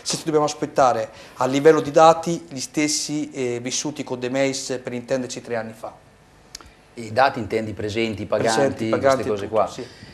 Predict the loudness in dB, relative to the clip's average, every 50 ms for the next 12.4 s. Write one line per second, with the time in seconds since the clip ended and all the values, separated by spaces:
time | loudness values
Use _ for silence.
0 | -20 -20 -20 -20 -20 _ -6 0 4 6 6 6 6 4 4 4 4 4 4 2
1 | 2 2 0 0 -2 -2 0 4 8 10 10 10 10 6 4 4 2 2 2 4
2 | 4 6 6 6 4 4 4 4 6 6 6 4 2 -2 -6 -8 -6 -4 -2 -2
3 | -2 -2 -2 0 2 2 4 4 2 0 0 2 2 0 0 0 -2 -4 -2 0
4 | 2 2 2 2 2 0 0 -2 -2 -2 -4 -4 -2 -2 -2 -2 -2 -4 -6 -6
5 | -6 -6 -6 -6 -6 -6 -6 -6 -4 0 0 2 2 0 0 0 2 2 2 0
6 | -2 -2 2 4 6 6 6 6 4 0 -6 -16 -20 -20 -20 -20 -16 -8 -8 -6
7 | -4 -2 0 0 2 0 0 -4 -4 -2 -2 0 0 0 0 0 -2 -4 -6 -6
8 | -4 -2 -2 -2 -2 -2 -4 -4 -4 -4 -6 -6 -8 -6 -6 -6 -6 -6 -2 0
9 | 0 0 0 -2 -4 -6 -6 -4 -2 -2 -2 -2 -4 -6 -6 -8 -10 -12 -8 -2
10 | -2 -2 -2 -2 -6 -6 -6 -6 -6 -6 -6 -4 -4 -4 -6 -2 2 4 6 6
11 | 4 2 -4 -12 -20 -20 -20 -20 _ -20 -20 -16 -8 -2 0 0 0 2 0 0
12 | 0 0 -4 -10 -12 -16 -18 -18